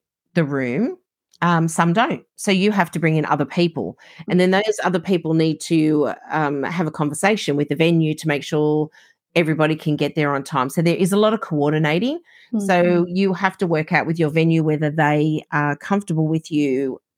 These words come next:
Speaker 1: having somebody else coordinate the night or the day, or whether, like the White Barn, you've got someone who literally is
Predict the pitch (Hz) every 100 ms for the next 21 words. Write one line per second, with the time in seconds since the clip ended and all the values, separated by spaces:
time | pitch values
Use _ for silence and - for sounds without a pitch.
0 | _ - - 156 160 160 156 147 127 208
1 | - 294 294 285 277 262 262 262 262 226
2 | 233 233 240 254 254 - - - 233 233
3 | 294 214 180 190 214 311 320 185 160 185
4 | 165 175 185 196 254 247 196 190 185 196
5 | 190 180 175 _ _ - 220 269 - 240
6 | 196 175 - 180 175 -